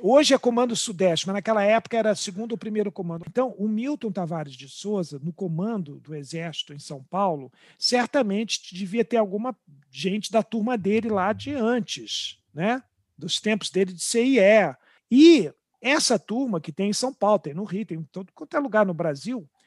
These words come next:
essa turma resolve sequestrar o Dalmo Dallari. Porque o Dalmo Dallari, como Hélio Bicudo, eram pessoas liberais, né,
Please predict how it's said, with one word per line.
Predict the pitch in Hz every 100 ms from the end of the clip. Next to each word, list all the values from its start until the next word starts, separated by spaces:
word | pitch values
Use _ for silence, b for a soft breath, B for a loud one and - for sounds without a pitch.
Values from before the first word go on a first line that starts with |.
| _
essa | 240 330 262 196
turma | 285 302
resolve | 214 269 165 240 269
sequestrar | 311 285 285 285 277
o |
Dalmo | 262 285
Dallari. | 294 - 226 285 277 147 127
Porque | - 233
o |
Dalmo | 208 233
Dallari, | 220 202 226 233
como | 247 214
Hélio | 185 170
Bicudo, | 175 160 - 285 262 202
eram | 240 262
pessoas | 285 185 - 233 254 165
liberais, | 175 170 165 160 254 214 139 147
né, | 160